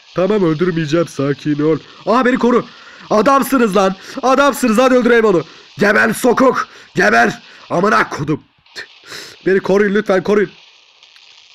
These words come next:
Kill aldım mı? Hayır, alamadım ya. Of. Xerox double kill atmış. Vay ak. <laughs> Vay ak. Hadi gidelim. Karşıdaki feneri ele geçirelim. Ve kazanalım. Evet, gidiyorum. Yarışmacımız Yaşar hazırlanıyor.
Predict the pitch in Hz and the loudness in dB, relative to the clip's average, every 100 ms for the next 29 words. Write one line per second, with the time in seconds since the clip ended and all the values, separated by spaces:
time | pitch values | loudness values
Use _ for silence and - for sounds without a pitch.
0 | - - - - 139 131 156 180 180 208 | -20 -20 -20 -14 -10 -8 -8 -8 -8 -10
1 | - 147 131 123 143 135 123 110 113 110 | -8 -4 -4 -4 -4 -6 -8 -10 -12 -12
2 | 101 101 98 - 139 120 110 - - - | -10 -12 -14 -18 -18 -16 -18 -20 -20 -20
3 | - - - 135 - 196 170 127 151 165 | -20 -20 -12 -10 -4 -2 -2 -2 -2 -2
4 | 151 165 127 - 92 - - _ _ - | -4 -4 -4 -6 -18 -20 -20 _ _ -20
5 | - 131 160 156 143 - - 147 - - | -10 -4 -2 -2 -4 -8 -12 -16 -16 -12
6 | 262 247 151 156 156 - - - 131 120 | -6 -4 -2 -2 -2 -4 -12 -8 -6 -6
7 | 113 110 - - - 185 - 160 151 190 | -8 -12 -20 -20 -20 -14 -4 -4 -2 -4
8 | 170 247 175 165 170 247 190 202 170 175 | -2 -2 -2 0 0 0 0 -2 -4 -6
9 | - 143 151 135 143 156 - - 151 208 | -8 -6 -4 -4 -6 -8 -12 -6 -4 -4
10 | - 165 208 - 214 208 190 - - - | -2 -2 -2 -2 0 -2 -4 -10 -20 -20
11 | - - 480 494 508 440 453 453 440 494 | -20 -6 -2 -2 -4 -8 -4 -2 0 0
12 | 508 - - 415 466 453 - 466 440 453 | -2 -10 -4 -2 0 -4 -4 -4 -2 -2
13 | 466 415 392 403 - 440 415 392 392 415 | -2 -2 -2 -2 -2 -2 -2 -2 -2 -2
14 | 392 392 440 508 | -2 0 -2 -4